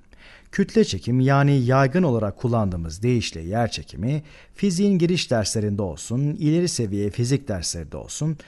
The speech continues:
sürekli gördüğümüz bir şey ve tahmin ediyorum ki hepimiz nasıl hesaplandığını biliyor. Bir formül var ve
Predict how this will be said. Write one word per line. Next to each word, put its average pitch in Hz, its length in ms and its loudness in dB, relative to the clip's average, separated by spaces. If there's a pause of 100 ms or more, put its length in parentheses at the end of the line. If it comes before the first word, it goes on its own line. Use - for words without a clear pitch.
(240)
sürekli 220 440 0
gördüğümüz 143 540 4
bir 110 100 0
şey 143 300 2
ve 120 220 2
tahmin 165 360 0
ediyorum 101 380 0
ki 127 240 -4
hepimiz 131 520 -2 (280)
nasıl 160 300 0
hesaplandığını 110 920 0
biliyor. 85 460 -10 (540)
Bir 151 200 4
formül 95 460 -2
var 143 260 2
ve 127 220 4